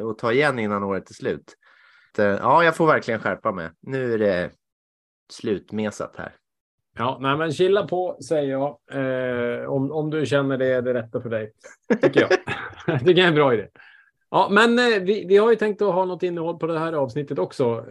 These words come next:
Speaker 2: Eh, och, eh, vi blev lite inspirerade av live-rapportören här att bli intervjuade. Så vi säger, vi testar att intervjua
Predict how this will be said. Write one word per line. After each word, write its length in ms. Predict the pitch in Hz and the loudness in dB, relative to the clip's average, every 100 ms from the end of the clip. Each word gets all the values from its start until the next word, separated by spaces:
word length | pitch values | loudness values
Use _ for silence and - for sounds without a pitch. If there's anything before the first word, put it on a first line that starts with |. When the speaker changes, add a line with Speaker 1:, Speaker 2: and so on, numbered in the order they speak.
| 123 | -12
Speaker 2:
Eh, 100 | 123 | -6
och, 380 | - 151 - - | 4 4 2 -2
eh, 380 | 151 143 139 131 123 117 _ _ _ _ _ _ _ _ - | 0 4 2 2 -2 -10 _ _ _ _ _ _ _ _ -6
vi 140 | 156 | -2
blev 200 | 175 190 | -2 -2
lite 180 | 151 170 | -2 -4
inspirerade 500 | 127 151 165 156 135 | -2 0 0 0 0
av 280 | 131 120 123 123 | 0 -2 -2 -4
live-rapportören 880 | 127 147 120 120 131 127 180 143 | -2 -2 0 -2 -2 -4 -4 -2
här 180 | 120 127 | -2 0
att 160 | 123 120 | -2 -4
bli 220 | 117 143 | -2 0
intervjuade. 600 | 139 117 156 160 - - - | 0 -2 -4 -4 -6 -10 -8
Så 120 | 147 | -6
vi 80 | 143 | -4
säger, 340 | 170 160 147 - | -4 -6 -6 -10
vi 380 | 135 165 139 - | -6 -6 -6 -10
testar 360 | - 170 - 160 | -8 -8 -6 -4
att 100 | 156 | -4
intervjua 560 | 139 147 139 139 139 | -4 -4 -2 -2 -4